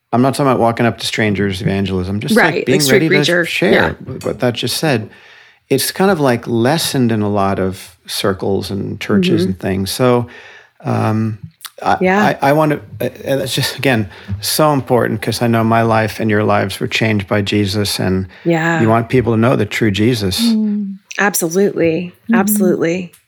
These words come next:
Speaker 2: Well, so we are very quickly running out of time, Dan. I want to give you an opportunity to,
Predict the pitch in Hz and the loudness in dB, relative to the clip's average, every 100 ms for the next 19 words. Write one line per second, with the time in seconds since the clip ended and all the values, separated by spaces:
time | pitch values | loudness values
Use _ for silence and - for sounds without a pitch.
0 | - - - - - - - - 247 254 | -20 -20 -20 -18 -18 -18 -18 0 4 4
1 | 247 277 233 262 311 254 196 208 190 311 | 4 2 4 6 4 4 0 0 4 6
2 | 349 349 269 262 226 202 208 220 208 202 | 4 2 2 4 4 4 4 2 2 0
3 | 180 - 196 196 190 175 - 185 254 320 | 0 0 2 2 4 2 0 0 4 4
4 | 285 202 233 196 190 190 247 277 277 190 | 4 2 2 2 0 2 4 6 4 2
5 | 214 208 - - 208 185 175 165 160 - | 0 0 -2 2 4 4 2 2 2 0
6 | - - 185 175 175 180 | -2 2 4 6 4 2